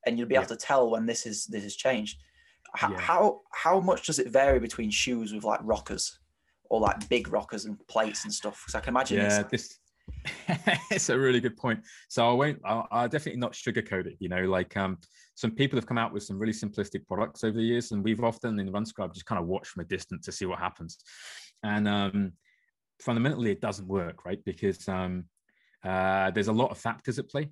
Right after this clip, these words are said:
Speaker 2: So you just mentioned one, right, which is the shoe. Like, what, what shoe is the person wearing? If they go to a clinic and they do a gait analysis, for example, they do a gait analysis on themselves,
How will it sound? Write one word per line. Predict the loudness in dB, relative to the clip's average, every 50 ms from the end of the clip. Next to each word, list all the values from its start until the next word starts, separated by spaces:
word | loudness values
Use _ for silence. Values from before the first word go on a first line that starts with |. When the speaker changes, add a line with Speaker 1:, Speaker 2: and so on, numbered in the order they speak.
| _ _ _
Speaker 2:
So | -6 0 0
you | 2 2
just | 0 0 0
mentioned | -2 -2 -2 -4 -4 -2
one, | 0 0 0 -2
right, | -4 -8 -8 -8
which | -10 -8 -8
is | -8 -8
the | -8
shoe. | -8 -2 0 0 0 0
Like, | -2 -2 -2
what, | -2 -2 -2 -2
what | -4 -6 -6 -6
shoe | -4 -2 0 2 2
is | 0
the | -2 -6
person | -4 -4 -4 -4 -6 -10 -6 -2
wearing? | -2 0 0 -2 -6 -10 _ _ _ _ _ -20 -20 -20 -20 -20 -10 _
If | -4 0
they | 0 0
go | 2 2 2 2
to | 2 0 -2
a | -2
clinic | 0 0 0 0 0 -2 -4 -8
and | -6
they | -6 -6
do | 0 2 2 2
a | 2
gait | 2 0 0
analysis, | 0 -2 -6 -8 -8 -12 -18
for | -14 -12 -12
example, | -8 -6 -6 -6 -4 -2 -2
they | -2 0
do | 2 0 0
a | 0
gait | 0 -2 -2
analysis | -2 -4 -6 -8 -10 -10
on | -10 -8
themselves, | -10 -10 -4 -2 0 0 0 -2 -4 -10 -12